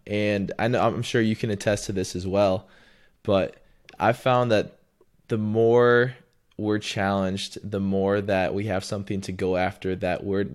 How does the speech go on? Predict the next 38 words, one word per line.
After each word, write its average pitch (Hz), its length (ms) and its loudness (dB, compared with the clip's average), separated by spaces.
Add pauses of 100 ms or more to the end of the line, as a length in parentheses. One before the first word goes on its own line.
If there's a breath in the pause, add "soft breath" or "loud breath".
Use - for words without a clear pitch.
not 104 300 -2
yet 95 220 -2
good 113 160 2
enough 95 320 -4
to 101 120 -8
get 85 280 -6
to. 87 260 -4
Like 95 220 -2
you 98 60 -6
said 92 200 -2
earlier, 95 480 -2 (640 soft breath)
it's 107 200 -4
not 98 260 0
so 113 120 -6
much 101 220 -2
about 95 220 0
the 95 80 -2
result, 90 320 -2
but 92 120 -4
who 104 100 -4
you 98 160 -2
be-, 98 200 -12
have 101 240 -2
to - 80 -10
become 98 400 -6
in 95 80 -2
order 92 220 -2
to - 160 -8
achieve 107 320 -6
that 101 120 -2
result. 90 460 -6 (380 soft breath)
The 101 100 -2
more 104 600 2
fulfilled 107 640 -2
we 101 160 0
are 90 220 2
as 98 300 0
we 95 420 -2